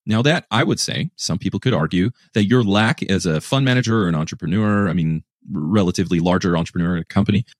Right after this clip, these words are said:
I would argue that some people can take a run at you for saying you should have known or you did know and you didn't do anything about cybersecurity risk. So my assumption is all of this wonderful stuff that you've done, one of the biggest things, at least in my brain, is that you help to protect emerging fund managers and entrepreneurs against that gross negligence claim,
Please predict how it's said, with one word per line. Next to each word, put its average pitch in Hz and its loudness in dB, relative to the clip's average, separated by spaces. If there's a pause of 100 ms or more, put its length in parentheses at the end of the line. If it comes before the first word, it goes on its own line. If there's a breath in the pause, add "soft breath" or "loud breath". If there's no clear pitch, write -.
(180)
I - -4
would 101 -2
argue 98 0 (260)
that 98 -4
some 139 0
people 113 -2
can 87 -10
take 85 -4
a 78 -4
run 98 2
at 110 2
you 76 -2
for 82 -6
saying 80 -2
you 90 0
should 170 2
have 127 2
known 82 0
or 90 2
you 175 2
did 107 2
know 73 0
and 113 0
you 78 -4
didn't 82 -2
do 101 0
anything 92 0
about 78 -6
cybersecurity 76 -8
risk. - -2
So - -4
my 110 4
assumption 110 2
is 78 -2
all 139 4
of 156 4
this 143 4
wonderful 135 2
stuff 113 2
that - -2
you've 95 -2
done, 95 0 (180)
one 107 0
of 98 0
the 82 -2
biggest 143 2
things, 82 -2
at 82 -8
least 87 -4
in 73 -4
my 98 -2
brain, 73 -2 (160)
is 95 -2
that 92 4
you 113 4
help - -2
to - -2
protect - -4
emerging 92 2
fund 101 0
managers 85 2
and 80 0
entrepreneurs 78 -2
against - -2
that 80 0
gross 82 0
negligence 76 -2
claim, 120 0